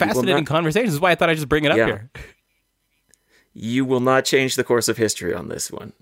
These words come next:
Speaker 2: They were gonna get there anyways. They just have the benefit now of having somebody who's seen as a progressive, having said it, and they can throw it in your fucking face. And that sucks for you, but it doesn't fundamentally change the course of things here. They were gonna get there.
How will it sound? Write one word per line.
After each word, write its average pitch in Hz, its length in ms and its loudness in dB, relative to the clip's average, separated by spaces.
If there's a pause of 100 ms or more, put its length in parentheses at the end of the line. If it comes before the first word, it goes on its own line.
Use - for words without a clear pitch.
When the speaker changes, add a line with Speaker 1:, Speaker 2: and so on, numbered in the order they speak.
(140)
Speaker 2:
They 120 280 2
were 127 120 2
gonna 135 220 2
get 127 220 -2
there 120 240 4
anyways. 117 560 2 (340)
They 120 160 4
just 127 460 0
have 113 340 -2
the 113 80 0
benefit 120 460 0
now 113 300 2
of 110 100 -2
having 113 260 -2
somebody 117 340 0
who's 113 200 0
seen 113 240 0
as 110 140 -2
a 113 40 -4
progressive, 117 640 0
having 107 300 -4
said 139 260 2
it, 95 160 -6
and 95 80 -10
they 98 80 -6
can 101 140 -10
throw 107 260 -4
it 104 120 -6
in 98 60 -14
your 104 120 -6
fucking 95 400 -10
face. 87 400 -6 (480)
And 110 180 0
that 151 160 2
sucks 165 320 0
for 143 120 -2
you, 135 440 0 (680)
but 127 160 2
it 120 120 2
doesn't 110 280 2
fundamentally 101 500 -4
change 95 340 -6
the - 60 -12
course - 320 -8
of - 80 -12
things - 260 -10
here. - 220 -12 (100)
They 139 140 6
were 127 100 2
gonna 101 180 -2
get - 260 -12
there. - 240 -14